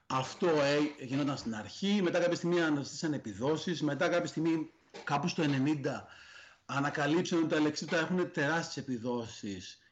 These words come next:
και μπορεί να κάνει όλες διακόσια, τρακόσια χιλιόμετρα. Φαντάσου το,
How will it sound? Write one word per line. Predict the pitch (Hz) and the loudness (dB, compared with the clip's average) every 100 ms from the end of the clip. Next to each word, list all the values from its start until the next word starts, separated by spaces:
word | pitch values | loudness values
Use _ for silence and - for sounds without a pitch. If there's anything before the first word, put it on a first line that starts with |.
| _ | _
και | 139 | -4
μπορεί | 120 139 | 0 2
να | 147 139 | 2 2
κάνει | 143 143 | 0 0
όλες | 147 127 | 0 0
διακόσια, | 127 110 151 139 131 | -4 -2 -2 -2 -4
τρακόσια | 110 107 135 117 | -6 -4 -4 -4
χιλιόμετρα. | 98 98 92 92 117 170 - | -6 -4 -4 -4 -2 -2 -2
Φαντάσου | - 107 160 | -2 2 2
το, | - 147 | 4 2